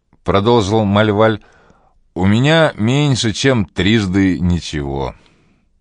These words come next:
На искусственной коровьей шкуре нет никаких этикеток или отметок, которые бы позволили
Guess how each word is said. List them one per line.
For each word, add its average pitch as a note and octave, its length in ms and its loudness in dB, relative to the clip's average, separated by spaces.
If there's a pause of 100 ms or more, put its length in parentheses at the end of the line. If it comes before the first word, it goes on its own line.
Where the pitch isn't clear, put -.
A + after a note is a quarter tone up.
(420)
На F#2 160 0
искусственной B2 680 0
коровьей A2 640 0
шкуре B2+ 640 -2 (440)
нет A2+ 400 0
никаких G2 560 -4
этикеток G#2 640 -4
или E2 120 -2
отметок, F#2 680 -4 (460)
которые F#2+ 400 2
бы F2+ 140 0
позволили G#2+ 760 0